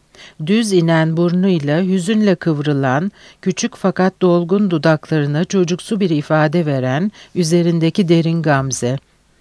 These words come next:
insanı durup anlamak için seyretmeye iten açık renk gözleri, kısa kesilmiş dalgalı saçlarıyla Ezra ona bakıyordu. Daha neler yaşayacağının sorusu okunuyordu sanki ifadesinde.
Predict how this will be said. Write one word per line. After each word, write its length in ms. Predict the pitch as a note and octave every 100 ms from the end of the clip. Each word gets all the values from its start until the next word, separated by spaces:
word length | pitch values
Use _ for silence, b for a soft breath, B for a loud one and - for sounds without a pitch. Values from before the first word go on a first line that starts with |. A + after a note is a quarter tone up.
| B B -
insanı 540 | F3+ E3 F#3+ G#3+ G#3
durup 260 | F#3+ G3+ D#3
anlamak 480 | E3+ F3+ F3+ F#3
için 200 | - E3+
seyretmeye 760 | F#3+ F#3 F3 E3+ E3+ F3+ F#3 F3
iten 380 | C3+ D#3+ E3+ G#3
açık 420 | F3+ - G3 F#3
renk 240 | D#3+ D#3
gözleri, 680 | E3+ D3+ C3 B2+ B2+ C3 G#3 - _ B B B B
kısa 300 | - F3+ A#3
kesilmiş 720 | A3 F3+ - D3 C#3+ G3 -
dalgalı 480 | F3 F3 E3+ F3 G3+
saçlarıyla 920 | G3 D#3+ - E3 E3 F3 C#3 C3 F3
Ezra 580 | - F3+ F#3 D3 C#3+ F3
ona 260 | E3 D#3 C3+
bakıyordu. 680 | B2+ - C3+ B2+ B2 B2+ C3 _ _ _ _ _ _ _ B B B -
Daha 200 | F3 G#3
neler 400 | G#3 G3+ G#3 A#3+
yaşayacağının 880 | B3 F3 - F#3 E3+ E3+ F3+ F3+ G#3
sorusu 440 | - F#3 E3+ -
okunuyordu 640 | D#3+ - D#3 D3 C3+ C3+ B2+
sanki 420 | - C#3+ C#3 C#3+
ifadesinde. 840 | C3 C#3+ C3+ C3+ C#3 D3 C#3 C3+